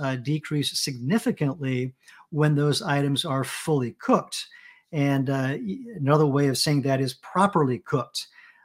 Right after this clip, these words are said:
Uh, I mean, after all, uh, you know, who enjoys undercooked beans? Uh, and that's where, you know, some of the, uh, the concern can lie for some consumers.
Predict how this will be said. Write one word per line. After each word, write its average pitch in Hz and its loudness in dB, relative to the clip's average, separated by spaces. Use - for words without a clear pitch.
Uh, 135 0
I 151 0
mean, 143 2
after 151 0
all, 135 2
uh, 131 -2
you 151 -4
know, 143 -6
who 214 4
enjoys 143 4
undercooked 135 -4
beans? 135 -2
Uh, 131 0
and 139 0
that's 147 0
where, 135 -2
you 143 -2
know, 127 -2
some 143 0
of 120 -2
the, 120 0
uh, 135 -6
the 127 -6
concern 135 0
can 139 0
lie 127 2
for 120 -2
some 135 0
consumers. 123 2